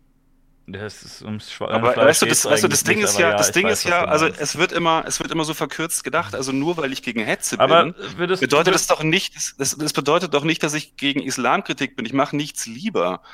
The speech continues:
Speaker 2: Also
Speaker 1: Aber
Speaker 2: ich
Speaker 1: würdest
Speaker 2: bin,
Speaker 1: du das
Speaker 2: ich
Speaker 1: andersrum auch so sagen, wenn du jetzt sagst, die I B findest du vom Grund her scheiße, würdest du dann nicht sagen, dass der, der, das Mitglied von, von der I B auch ein Spast ist?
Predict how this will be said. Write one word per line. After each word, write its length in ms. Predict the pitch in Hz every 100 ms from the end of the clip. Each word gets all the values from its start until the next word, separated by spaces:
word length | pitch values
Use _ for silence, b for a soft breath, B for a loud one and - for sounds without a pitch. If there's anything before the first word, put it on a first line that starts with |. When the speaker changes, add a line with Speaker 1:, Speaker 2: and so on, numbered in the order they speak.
| B B
Speaker 2:
Also 160 | - 120
Speaker 1:
Aber 0 |
Speaker 2:
ich 80 | 151
Speaker 1:
würdest 240 | 175 160
Speaker 2:
bin, 0 |
Speaker 1:
du 60 | 170
das 140 | 185
Speaker 2:
ich 40 | -
Speaker 1:
andersrum 580 | 208 233 - 180 180
auch 240 | 143 170 175
so 120 | 185
sagen, 340 | 151 151 156
wenn 160 | 143 143
du 60 | 143
jetzt 200 | 143 -
sagst, 320 | 143 - -
die 160 | 135
I 40 | 135
B 220 | 131 180
findest 320 | 175 131 120
du 40 | -
vom 200 | 123 117
Grund 300 | 110 120 117
her 120 | 117
scheiße, 480 | - 120 123 147 123
würdest 300 | 127 143 -
du 80 |
dann 220 | 151 151 147
nicht 180 | 190
sagen, 320 | - 170 165 156
dass 200 | 147 -
der, 500 | 143 143 139 135 123
der, 260 | 127 127
das 200 | 127 127
Mitglied 480 | 151 202 - 127 123
von, 260 | - 110 98
von 180 | 120
der 100 | 113
I 140 | 98 110
B 280 | 113 120 117
auch 180 | 151
ein 60 | 131
Spast 360 | - 95 - -
ist? 260 | - -